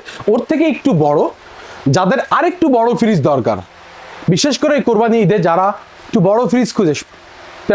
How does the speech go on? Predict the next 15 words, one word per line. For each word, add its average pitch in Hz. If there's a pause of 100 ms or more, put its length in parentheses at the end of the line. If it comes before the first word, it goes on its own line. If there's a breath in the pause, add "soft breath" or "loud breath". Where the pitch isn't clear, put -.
(100)
আপনারা 214 (120)
প্রায় 196 (100)
দেখবেন, 175 (640 loud breath)
আপনারা 175 (420)
এখন 185 (380)
বিশেষ 180 (100)
করে 185 (400)
এই 147
কোরবানি 202
ঈদে 180 (520 loud breath)
সবাই 247
ম্যাক্সিমাম 254
একটু 240 (100)
বড় 190 (120)
ফ্রিজ 196